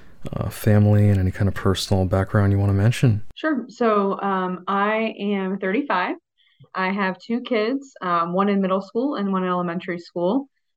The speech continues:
Speaker 2: Uh, married to my wonderful husband, Ryan, um, who's been really supportive through all of my educational experiences at Saint Leo, um, and all the different, uh, job titles I've taken, um, since I started at Saint Leo, uh,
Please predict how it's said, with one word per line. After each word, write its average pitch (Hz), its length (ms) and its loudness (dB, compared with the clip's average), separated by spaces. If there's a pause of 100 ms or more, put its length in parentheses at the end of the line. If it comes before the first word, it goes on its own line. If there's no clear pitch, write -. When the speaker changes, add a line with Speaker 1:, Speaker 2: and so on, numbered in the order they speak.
Speaker 2:
Uh, 175 200 4
married 180 280 2
to 185 100 -4
my 175 100 0
wonderful 175 380 -2
husband, 170 400 -4
Ryan, 175 520 0
um, 175 200 -4
who's 185 180 -8
been 175 140 -8
really 202 220 2
supportive 175 580 0
through 196 200 -2
all 175 220 2
of 208 140 -2
my 185 120 -2
educational 208 560 -2
experiences 180 680 -6
at 208 120 -6
Saint 220 240 0
Leo, 170 360 -4 (480)
um, 170 520 0
and 180 140 -10 (220)
all 196 200 6
the 202 100 6
different, 202 440 4
uh, 185 220 4
job 185 340 4
titles 190 360 0
I've 185 160 -2
taken, 185 540 -4 (140)
um, 165 300 -4
since 180 320 -8
I 175 140 2
started 185 340 2
at 196 180 2
Saint 208 240 2
Leo, 190 360 0
uh, 175 180 -2